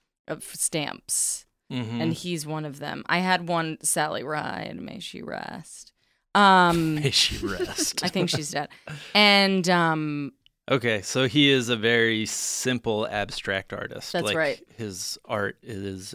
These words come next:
Speaker 2: a, wow, it is really cool,
Speaker 1: It's
Speaker 2: though.
Speaker 1: cool, right?
Speaker 2: And
Speaker 1: Isn't
Speaker 2: it's,
Speaker 1: that a
Speaker 2: like,
Speaker 1: cool stamp?
Speaker 2: made for stamps.
Speaker 1: I also buy sta-, I think stamps are great. I th-, and I love to, you know, they, recently I signed a lease, and they were like, "Do you wanna do the, you know, the easy pay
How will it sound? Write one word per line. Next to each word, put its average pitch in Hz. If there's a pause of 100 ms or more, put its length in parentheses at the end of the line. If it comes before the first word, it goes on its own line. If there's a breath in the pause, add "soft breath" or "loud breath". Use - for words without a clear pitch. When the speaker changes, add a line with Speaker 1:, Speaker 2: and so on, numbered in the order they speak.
(120)
Speaker 2:
a, 98 (460 soft breath)
wow, 117
it 131
is 135
really 123
cool, -
Speaker 1:
It's 180
Speaker 2:
though. -
Speaker 1:
cool, 247
right? 196
Speaker 2:
And 269
Speaker 1:
Isn't 269
Speaker 2:
it's, 285
Speaker 1:
that 262
a -
Speaker 2:
like, 147
Speaker 1:
cool 262
stamp? 139
Speaker 2:
made 131
for 110 (160)
stamps. - (260)
Speaker 1:
I 277
also 330
buy 226
sta-, 233
I 226
think 254
stamps 220
are 214
great. 175
I 190
th-, -
and 220
I 220
love 214
to, 233
you 214
know, 196
they, 190
recently 196
I 170
signed 165
a 165
lease, 151 (540)
and 175
they 170
were 170
like, 160
"Do 175
you 165
wanna 156
do 143 (680)
the, 143 (140)
you 160
know, 147
the 135
easy 143
pay 135